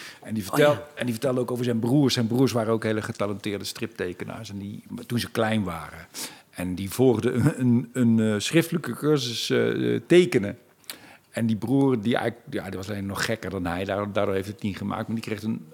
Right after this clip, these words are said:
Speaker 1: opdracht van zijn leraar. Kreeg hij een, een tekening van een naakte vrouw. En die moest hij aankleden. Moest hij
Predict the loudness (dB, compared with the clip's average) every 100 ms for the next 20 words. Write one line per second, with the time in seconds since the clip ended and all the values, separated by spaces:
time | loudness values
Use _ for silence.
0 | -16 -2 -2 0 2 2 2 -6 -8 -8
1 | -6 -2 0 2 2 2 -2 -12 -20 -14
2 | -12 -14 _ _ _ _ _ _ -16 -16
3 | _ -12 -8 -6 -4 -4 -4 -10 -4 -2
4 | 2 0 0 0 0 -2 -6 -12 -4 0
5 | 2 2 0 0 -2 -4 -10 0 2 2
6 | -2 -6 -6 -8 -8 -8